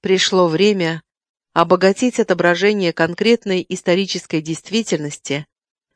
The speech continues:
обобщенными категориями миропонимания, времени,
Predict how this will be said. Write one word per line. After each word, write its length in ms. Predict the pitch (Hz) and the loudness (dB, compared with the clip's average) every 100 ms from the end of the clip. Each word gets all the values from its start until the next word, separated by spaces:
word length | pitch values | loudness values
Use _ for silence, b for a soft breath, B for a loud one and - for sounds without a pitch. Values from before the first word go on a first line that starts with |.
| - | -4
обобщенными 760 | 175 190 202 - 277 254 233 233 | 0 2 2 2 2 2 0 0
категориями 800 | 214 - 185 220 220 214 208 196 | 0 0 0 2 2 2 0 0
миропонимания, 1040 | 175 156 156 151 147 175 202 175 165 160 _ _ _ - | 0 0 -2 -4 -2 0 -2 -2 -6 -8 _ _ _ -10
времени, 800 | 147 143 165 208 185 165 160 | -6 -2 0 0 -2 -6 -8